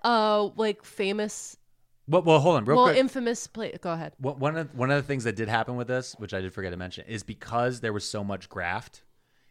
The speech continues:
Speaker 2: and because it had gone up so much,
Speaker 1: Yeah.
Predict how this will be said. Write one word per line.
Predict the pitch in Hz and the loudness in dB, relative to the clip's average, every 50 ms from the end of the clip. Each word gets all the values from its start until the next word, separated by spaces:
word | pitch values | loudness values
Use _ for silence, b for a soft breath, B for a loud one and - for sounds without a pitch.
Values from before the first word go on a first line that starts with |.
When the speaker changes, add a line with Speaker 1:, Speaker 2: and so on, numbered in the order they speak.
| _ - | _ -10
Speaker 2:
and | 107 107 | -8 -6
because | 104 107 - - 110 110 110 107 104 | -6 -6 -6 -4 -2 -2 -2 -2 -4
it | 117 104 | -6 -6
had | 107 98 92 | -6 -10 -8
gone | - 98 95 95 | -6 -6 -4 -4
up | 98 - | -6 -8
so | - - 101 92 87 | -8 -8 -6 -6 -6
much, | 82 80 80 92 117 - - - - - | -6 -8 -8 -8 -8 -10 -12 -16 -6 -2
Speaker 1:
Yeah. | 208 180 185 | -2 -2 -2